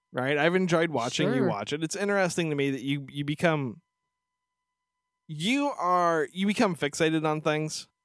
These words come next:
Speaker 1: and you don't let them go, right?
Speaker 2: Well,
Speaker 1: Un-,
Speaker 2: the thing is,
Speaker 1: until
Speaker 2: is I like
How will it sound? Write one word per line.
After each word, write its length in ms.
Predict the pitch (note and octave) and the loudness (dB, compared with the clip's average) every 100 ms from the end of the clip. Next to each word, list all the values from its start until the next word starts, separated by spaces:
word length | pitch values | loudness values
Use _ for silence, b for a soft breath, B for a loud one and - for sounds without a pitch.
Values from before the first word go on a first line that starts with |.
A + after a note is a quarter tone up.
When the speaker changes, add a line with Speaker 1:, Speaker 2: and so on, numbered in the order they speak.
| _ _ - | _ _ -4
Speaker 1:
and 120 | D3+ | 0
you 240 | D3 C#3+ | 2 0
don't 300 | D3 D3 D3 | 0 0 0
let 120 | C3 | -4
them 160 | - A#2 | -6 -8
go, 320 | G2+ D#2+ - _ _ _ - | -8 -10 -12 _ _ _ -10
right? 180 | G#3+ A#3 | -2 4
Speaker 2:
Well, 240 | C4 C#4 | 8 8
Speaker 1:
Un-, 60 | C4+ C#4 | 6 4
Speaker 2:
the 80 | |
thing 100 | E4 | 6
is, 80 | D4 | 6
Speaker 1:
until 80 | C4+ | 6
Speaker 2:
is 100 | B3 - | 4 6
I 240 | A3 C4 | 8 8
like 480 | A#3+ G#3 G3+ G#3 | 8 6 6 4